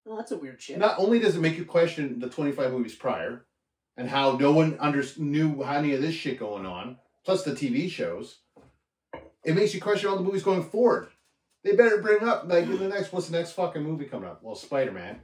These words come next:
Speaker 1: Yeah.
Speaker 2: I doubt they'll bring, make
Speaker 1: They
Speaker 2: it,
Speaker 1: won't.
Speaker 2: they won't
Speaker 1: They
Speaker 2: mention it in
Speaker 1: shouldn't.
Speaker 2: that.
Speaker 1: In that one, they
Speaker 2: No.
Speaker 1: shouldn't.
Speaker 2: But what's,
Speaker 1: They got
Speaker 2: what
Speaker 1: too much else.
Speaker 2: Okay, what's next after that? Doctor Strange, right?
Speaker 1: Doctor Strange.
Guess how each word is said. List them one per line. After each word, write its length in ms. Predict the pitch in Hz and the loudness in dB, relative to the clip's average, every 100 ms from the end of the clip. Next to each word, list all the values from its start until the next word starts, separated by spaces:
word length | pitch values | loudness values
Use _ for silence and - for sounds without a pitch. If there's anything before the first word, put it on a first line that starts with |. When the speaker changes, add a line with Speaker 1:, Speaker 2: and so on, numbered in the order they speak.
| _ | _
Speaker 1:
Yeah. 160 | 214 - - | -6 -6 -8
Speaker 2:
I 60 | |
doubt 240 | - 120 117 | -4 -4 -4
they'll 80 | 117 | -8
bring, 200 | 104 101 | -10 -8
make 120 | 113 | -2
Speaker 1:
They 80 | 220 | 0
Speaker 2:
it, 120 | - | -2
Speaker 1:
won't. 180 | - 147 | -10 -4
Speaker 2:
they 120 | 135 | -2
won't 120 | 123 | 0
Speaker 1:
They 80 | 220 | -2
Speaker 2:
mention 240 | 226 - 247 | -2 2 2
it 40 | |
in 40 | |
Speaker 1:
shouldn't. 80 | - - | 2 -4
Speaker 2:
that. 300 | - - _ | -8 -10 _
Speaker 1:
In 100 | 208 | -8
that 180 | 226 233 | -2 0
one, 80 | 240 | 0
they 80 | 143 | 0
Speaker 2:
No. 100 | 123 | 0
Speaker 1:
shouldn't. 320 | 139 - - - | -2 -8 -10 -4
Speaker 2:
But 60 | |
what's, 180 | 151 - | 0 0
Speaker 1:
They 100 | 427 | 2
got 100 | 403 | 4
Speaker 2:
what 120 | 190 - | 4 6
Speaker 1:
too 140 | 330 | 4
much 220 | 277 - | 4 0
else. 260 | 226 - - | -2 -4 -6
Speaker 2:
Okay, 160 | 156 156 | -4 0
what's 240 | 147 - | 0 -2
next 320 | 147 139 - 131 | -2 -4 -4 -4
after 240 | 120 117 | -4 -4
that? 260 | - - 120 | -10 -8 -4
Doctor 240 | 117 - | -4 -6
Strange, 320 | - - - | -10 -10 -10
right? 400 | - 147 - 196 | -10 -10 -10 -4
Speaker 1:
Doctor 300 | 214 208 208 | 0 0 -4
Strange. 640 | - 214 214 247 247 - | -8 -4 -4 -4 -8 -14